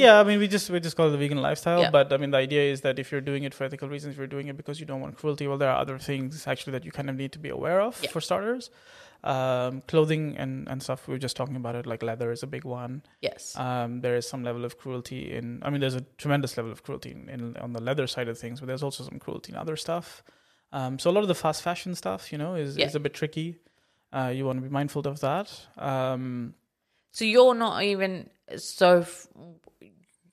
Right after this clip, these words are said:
Speaker 2: the thing is, we're, we're talking about vegan, but yours, you're also eco and sustainable.
Speaker 1: I think they go hand in hand, to be honest with you, because I think that the,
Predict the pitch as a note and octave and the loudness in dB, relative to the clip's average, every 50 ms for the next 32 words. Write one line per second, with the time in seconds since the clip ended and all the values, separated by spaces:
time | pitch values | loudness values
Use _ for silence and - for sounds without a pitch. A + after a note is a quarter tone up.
0 | _ _ _ _ _ _ _ _ - - - - - - _ _ _ _ _ _ | _ _ _ _ _ _ _ _ -20 -20 -20 -20 -20 -20 _ _ _ _ _ _
1 | _ _ _ _ _ - F3 - B3 A#3+ A#3 A3 G#3 F#3+ F3 F3 F#3+ C#3+ - E3 | _ _ _ _ _ -14 -4 0 2 2 4 4 2 2 2 0 0 0 0 0
2 | F3 E3+ - A#3 A3+ - G#3 G3 F#3 B2 D3 - F3 F3 E3 D3 D#3 C#3+ C#3 C#3 | 0 2 2 2 4 4 4 4 4 2 4 2 2 2 2 0 -2 -2 -2 -2
3 | C#3+ C#3+ C3+ - - - - _ - - - - D3 D3 D#3 D#3 D#3 D#3 D#3 D3+ | -4 -6 -10 -12 -16 -20 -20 _ -6 -4 -4 -4 0 2 4 6 6 6 4 2
4 | D3+ - - - - - - D#3 D3 D#3+ E3 E3+ E3 D#3+ D3 C#3+ C#3 C3+ - - | -2 -12 -14 -18 -20 -18 -10 -4 0 2 4 4 6 6 4 4 2 0 0 0
5 | C#3 C#3 C3+ C3+ C3+ C#3 C#3 C3 C3+ - _ _ _ _ _ _ _ _ _ - | 2 4 4 2 2 0 -2 -4 -6 -10 _ _ _ _ _ _ _ _ _ -8
6 | - D3+ D3 C#3+ - - - - C3+ B2+ B2 B2 B2 A#2 A#2+ B2 B2+ C3 C3 _ | -6 -4 -4 -4 -6 -12 -8 -4 -2 0 0 0 0 -2 -4 -6 -8 -10 -12 _
7 | _ _ _ _ _ _ _ _ _ _ _ - - C3+ B2+ - C3+ - - - | _ _ _ _ _ _ _ _ _ _ _ -8 -8 -6 -6 -8 -8 -8 -6 -4
8 | C3 C3 B2+ - - - - - - _ - _ _ _ _ _ _ _ _ _ | -4 -4 -6 -8 -12 -16 -18 -20 -20 _ -20 _ _ _ _ _ _ _ _ _
9 | _ _ - - _ - G#3 G3+ F#3+ C#4+ D4+ C4 A#3+ A3 F3 F#3 F#3 F#3 F#3 F3 | _ _ -20 -18 _ -2 -2 2 2 2 2 4 2 2 4 4 4 4 4 2
10 | E3 D#3 D3+ D#3+ F#3 G3 E3+ D3 D3 C#3+ C#3 C3 C3 C3 C3 - - B2+ - B2+ | 2 0 0 -2 -2 -2 -4 -4 -6 -4 -4 -4 -2 -4 -6 -6 -8 -10 -10 -8
11 | C3 B2+ C#3+ C3+ - C#3+ C3+ C#3+ C3+ C3+ C3+ - D3+ D3 - - C#3 C3 D#3 - | -8 -6 -8 -6 -4 -4 -2 0 -2 -2 -2 -4 -6 -4 -2 -2 -2 -2 -2 -6
12 | C#3+ C3+ C3 C3 C3 C3+ - - | -8 -6 -6 -6 -8 -8 -10 -12